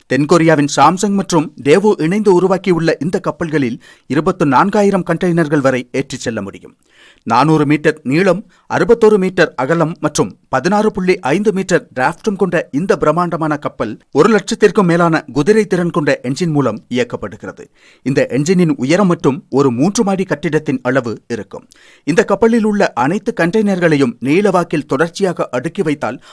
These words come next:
அது நூறு கிலோமீட்டருக்கு மேல் நீண்டிருக்கும்.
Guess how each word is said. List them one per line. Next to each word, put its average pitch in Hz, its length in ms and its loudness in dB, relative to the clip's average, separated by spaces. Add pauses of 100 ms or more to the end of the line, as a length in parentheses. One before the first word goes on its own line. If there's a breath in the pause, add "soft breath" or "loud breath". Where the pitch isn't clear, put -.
அது 143 320 0
நூறு 151 340 0
கிலோமீட்டருக்கு 175 680 0
மேல் 123 300 -2
நீண்டிருக்கும். 120 600 -6